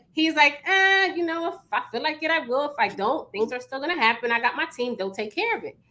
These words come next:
And it's like, that concept wasn't working because now, although he had real estate, him and I went into business together with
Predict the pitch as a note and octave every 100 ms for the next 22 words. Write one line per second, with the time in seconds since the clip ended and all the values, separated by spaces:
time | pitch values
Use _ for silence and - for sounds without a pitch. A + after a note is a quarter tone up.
0 | _ _ _ B3 C#4 C#4 C#4 C4 C4 -
1 | G3 C4+ F#4+ - - D4+ A4+ A4 - B3+
2 | B3+ B3 A3+ B3+ C#4+ A#3+ G#3+ G#3 A#3 G#3+
3 | B3 C4 C4 - _ _ _ A3+ B3+ C4+
4 | C#4+ C4 D4 E4+ E4+ B3 A#3+ A3+ A3 B3+
5 | C4 B3+ A#3+ A#3 A3+ - G#3+ A3+ A3 A3
6 | A3 A#3 A#3 A3+ G#3+ A3 G#3+ G3 G3+ G3+